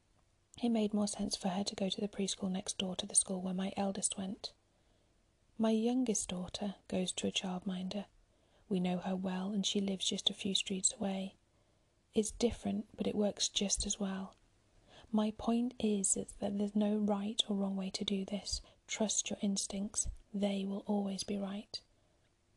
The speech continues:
By the way, third time round, I still find it hard to leave my youngest. It's totally normal to feel like you don't want to.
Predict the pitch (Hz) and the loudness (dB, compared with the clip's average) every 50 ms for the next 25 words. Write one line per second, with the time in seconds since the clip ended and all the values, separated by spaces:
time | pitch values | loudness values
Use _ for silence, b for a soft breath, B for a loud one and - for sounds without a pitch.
0 | _ _ _ B B B B B - - 214 220 220 220 214 214 208 196 190 196 | _ _ _ B B B B B 0 2 2 4 4 4 2 2 2 0 -2 -4
1 | - b b b b - - - 214 214 208 - - 208 208 208 202 196 190 185 | -8 b b b b -4 2 4 4 4 4 2 0 2 2 2 2 2 0 0
2 | 185 196 185 - - - 214 208 202 - - 196 185 190 - - - 190 185 190 | 0 -2 -2 -2 0 0 0 0 0 0 -2 -2 0 -2 -4 -4 -4 -4 -4 -2
3 | - - 202 185 185 185 - 196 185 185 185 190 185 185 185 208 185 - - - | -2 -2 -2 -2 -2 -2 -4 -4 -2 -2 -2 -4 -4 -4 -4 -4 -4 -2 -4 -4
4 | - - B B B B B B 226 - - - - 214 202 196 - - 208 208 | -4 -6 B B B B B B -4 -2 0 2 4 4 4 4 2 2 2 4
5 | 202 208 202 190 185 185 185 - - - - 202 190 185 190 190 - - 196 190 | 4 4 2 2 0 -2 -2 -2 -2 -2 -2 -2 -2 -2 -2 -4 -6 -4 -2 -2
6 | 196 190 196 202 196 202 208 - - - 196 185 | 0 0 0 -2 -2 0 2 0 0 0 0 -6